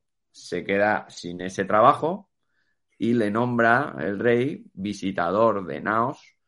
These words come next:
que van a las Indias, que era un puesto, digámoslo así, de funcionariado en la Casa de Contratación de Indias, en Sevilla. Así que ese va a ser en adelante su trabajo,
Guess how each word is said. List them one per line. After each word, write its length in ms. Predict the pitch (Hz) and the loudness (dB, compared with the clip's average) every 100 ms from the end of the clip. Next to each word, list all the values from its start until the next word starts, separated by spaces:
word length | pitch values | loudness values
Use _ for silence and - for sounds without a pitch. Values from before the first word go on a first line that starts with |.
| _ _ _ | _ _ _
que 280 | 82 80 71 | -6 -6 -8
van 580 | 55 82 98 104 90 65 | -10 0 2 2 -2 -4
a 120 | 80 | -2
las 260 | 92 107 113 | 0 -2 -2
Indias, 640 | 117 113 110 143 - _ _ _ _ _ _ _ - | -2 0 -2 -4 -10 _ _ _ _ _ _ _ -6
que 100 | 95 | 0
era 240 | 101 110 | 2 2
un 300 | - 107 101 | 0 -6 -4
puesto, 540 | 123 131 - 135 139 | 0 0 -2 -2 0
digámoslo 400 | 123 95 101 104 | 0 0 0 0
así, 140 | 101 110 | 0 -2
de 120 | 101 | -4
funcionariado 1000 | 92 90 - 90 90 85 98 117 120 135 - | -4 -8 -6 -6 -6 -2 2 2 2 -2 -6
en 200 | 95 87 | -6 -4
la 160 | 82 | -4
Casa 260 | 85 87 87 | -4 -4 -4
de 140 | 90 | -4
Contratación 720 | 92 92 92 85 87 90 95 | -4 -4 -4 -6 -6 -6 -4
de 220 | 101 85 73 | -4 -6 -6
Indias, 540 | 87 71 62 - _ | -8 -10 -16 -20 _
en 120 | 73 | -20
Sevilla. 440 | 69 67 60 - _ _ _ _ _ _ _ _ _ | -18 -16 -16 -20 _ _ _ _ _ _ _ _ _
Así 180 | - 92 | -12 -4
que 340 | 101 104 107 _ _ _ _ _ | -2 -2 -4 _ _ _ _ _
ese 240 | 98 110 | -4 -2
va 60 | 120 | -2
a 40 | |
ser 380 | - 110 110 - _ _ - | 0 -2 -2 -8 _ _ -10
en 200 | 71 82 | -6 -2
adelante 600 | 85 101 107 98 117 117 | 0 0 0 0 -4 -4
su 160 | 95 | -6
trabajo, 440 | 87 62 69 - | -6 -6 -8 -12